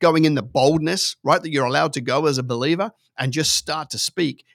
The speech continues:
and start to take control and take charge. Now, that, you know, that may not be ordering everybody around,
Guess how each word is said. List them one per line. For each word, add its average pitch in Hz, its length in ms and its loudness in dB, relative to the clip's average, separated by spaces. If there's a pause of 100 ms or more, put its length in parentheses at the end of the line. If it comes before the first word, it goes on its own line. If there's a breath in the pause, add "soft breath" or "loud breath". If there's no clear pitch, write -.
and 113 100 -4
start 160 400 -2
to 135 60 -14
take 131 240 -8
control 123 540 -4
and 113 160 -8
take 156 260 -6
charge. - 480 -8 (500)
Now, 147 100 0
that, 185 260 0
you 175 200 -4
know, 147 180 0 (180)
that 170 240 0
may 185 160 0
not 180 180 2
be 160 200 0
ordering 147 580 2
everybody 131 400 -2
around, 131 460 -2